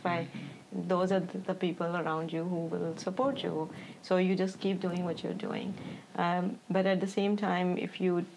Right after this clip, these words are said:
Speaker 1: don't like it, that somebody is controlling your business aspect of your practice or your finances, then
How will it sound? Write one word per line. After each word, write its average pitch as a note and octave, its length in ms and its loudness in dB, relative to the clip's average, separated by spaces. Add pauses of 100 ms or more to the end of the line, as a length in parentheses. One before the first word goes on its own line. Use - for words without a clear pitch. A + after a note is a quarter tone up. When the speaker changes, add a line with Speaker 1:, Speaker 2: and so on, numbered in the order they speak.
(220)
Speaker 1:
don't F#3+ 400 2
like F3 460 2
it, F3+ 340 2
that E3 180 -2
somebody E3+ 360 0
is E3 120 -4
controlling D#3 600 -2
your D3 340 -2 (520)
business E3+ 360 0
aspect E3 520 -4
of - 120 -10
your D#3+ 80 0
practice D#3 640 -2
or D#3 80 0
your D3+ 140 -4
finances, D#3+ 680 -4 (560)
then F#3 560 2